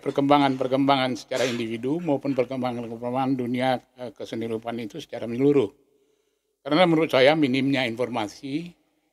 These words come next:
media informasi yang memberi, mem-, mencatat tentang perkembangan, eh, perkembangan-perkembangan karya seni itu sendiri.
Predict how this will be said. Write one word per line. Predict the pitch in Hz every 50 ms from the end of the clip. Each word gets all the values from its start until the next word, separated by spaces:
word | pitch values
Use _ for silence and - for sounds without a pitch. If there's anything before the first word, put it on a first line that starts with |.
| -
media | 120 120 120 135 131
informasi | 120 120 113 107 120 123 117 120 107 98 -
yang | 156 143 135
memberi, | 127 110 117 123 147
mem-, | 139 127 131 127 135 151 143
mencatat | 139 151 147 123 110 135 131 - - 165 139 - - - _ _ _ _ _ _
tentang | - 139 131 123 135 127 123
perkembangan, | 117 123 123 - - - 120 117 113 117 113
eh, | - _ 120 120 113 143 - 113 113 120
perkembangan-perkembangan | 117 110 - 127 117 123 123 110 101 123 107 - 117 117 117 117 117 110 101
karya | 110 107 104 110 -
seni | 120 107 110 110
itu | 98 - 123 104
sendiri. | 117 110 104 113 110 123 143 160 185